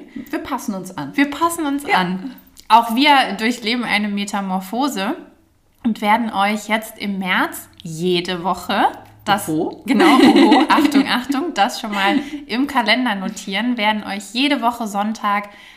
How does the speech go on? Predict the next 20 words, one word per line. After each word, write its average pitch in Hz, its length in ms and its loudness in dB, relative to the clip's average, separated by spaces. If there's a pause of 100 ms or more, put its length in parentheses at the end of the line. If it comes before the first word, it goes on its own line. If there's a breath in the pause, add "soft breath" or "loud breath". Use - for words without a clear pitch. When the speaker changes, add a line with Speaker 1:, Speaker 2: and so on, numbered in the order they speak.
Speaker 2:
ein 220 180 -2
bisschen 285 400 -2
was 226 300 -4
zum 208 240 -8
Thema 202 580 -6 (160)
Coaching 247 640 -4
erzählen. 202 920 -8
Was 202 220 -2
hat 262 160 0
es 233 140 -10
damit 196 340 -8
auf 294 280 2
sich? 226 560 -10
Wie 220 360 -2 (280 loud breath)
agieren 202 560 -4
wir 262 400 0
als 233 260 -6
Coachinnen? 220 840 -6 (360 loud breath)
Und 202 500 -6
ja, 233 380 2